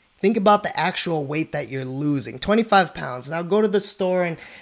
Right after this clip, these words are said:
try to buy twenty-five pounds of meat. The density, the sheer size of that, where does that go by dropping the calories that you're consuming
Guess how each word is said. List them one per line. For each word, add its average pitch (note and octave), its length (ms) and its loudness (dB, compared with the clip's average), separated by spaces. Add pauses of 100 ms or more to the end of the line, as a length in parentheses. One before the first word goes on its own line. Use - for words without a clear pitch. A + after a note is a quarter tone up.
try F#3+ 180 0
to F#3 80 0
buy F3 240 2
twenty-five E3+ 600 -2
pounds D#3 320 -4
of C3+ 60 -6
meat. C#3 420 -6
The C#3 100 -8
density, C#3 720 -4
the B2+ 360 -6
sheer F#3 400 2
size D#3+ 420 0
of B2 160 -8
that, A#2+ 300 -6 (280)
where F#3+ 200 2
does G#3+ 160 4
that E3 400 0
go C#3 480 -2 (160)
by C#3 360 -2
dropping D#3+ 380 0
the D3+ 80 -4
calories D3+ 400 -2
that C#3+ 80 -2
you're C#3 80 -6
consuming C#3+ 800 -4